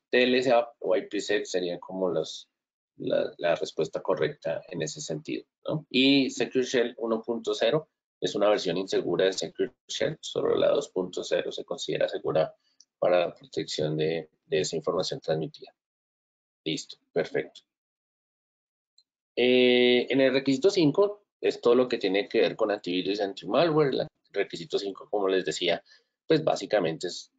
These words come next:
sencillo para algunas organizaciones de cumplir desde que tengan una herramienta antivirus que garantice ese nivel de protección. Lo único que tienen que garantizar es que sea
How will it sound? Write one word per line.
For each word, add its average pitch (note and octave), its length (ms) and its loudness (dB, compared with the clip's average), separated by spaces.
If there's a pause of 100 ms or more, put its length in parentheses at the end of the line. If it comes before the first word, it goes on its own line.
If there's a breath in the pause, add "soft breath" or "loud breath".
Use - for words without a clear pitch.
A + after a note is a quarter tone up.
(280)
sencillo A#2 580 -2
para G#2 180 2
algunas F#2 280 0
organizaciones F2 480 -2
de G#2+ 140 0
cumplir G2+ 420 -2
desde G2 220 0
que - 140 -2
tengan E2+ 280 0
una G2 160 2
herramienta G#2 480 -2
antivirus B2 680 0 (360)
que G#2+ 160 0
garantice F#2 520 0
ese G2 100 0
nivel F#2 260 2
de F#2+ 120 2
protección. B2+ 540 -2
Lo G#2 60 2
único F2+ 300 -2
que - 80 -2
tienen E2+ 320 -2
que G2+ 140 -4
garantizar F2+ 540 0
es D#2+ 120 -2
que - 80 -2
sea F#2 420 2